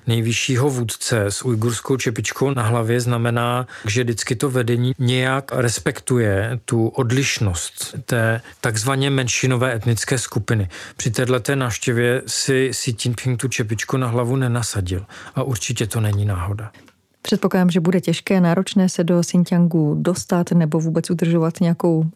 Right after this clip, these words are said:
Speaker 2: intenzivní komunikaci s kolegy, ale je třeba možné, mm, nějakým způsobem podpořit, eh, tamní kolegyně, kolegy, ale i tak, abyste neublížil sobě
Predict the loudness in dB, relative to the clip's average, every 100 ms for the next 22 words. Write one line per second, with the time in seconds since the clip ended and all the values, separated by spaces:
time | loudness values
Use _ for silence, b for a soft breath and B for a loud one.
0 | 2 4 2 4 4 2 4 4 4 0
1 | 0 0 0 -2 -6 0 2 4 2 0
2 | B B 2 2 2 0 0 -2 -2 2
3 | 4 6 6 6 4 4 4 6 4 4
4 | 4 0 0 2 2 2 2 2 2 0
5 | 0 -8 -4 2 4 4 2 -4 0 -2
6 | 0 -2 -2 0 0 0 -2 0 2 2
7 | 2 0 2 2 2 2 2 2 0 0
8 | 0 0 0 0 0 0 0 2 4 4
9 | 2 0 0 2 4 2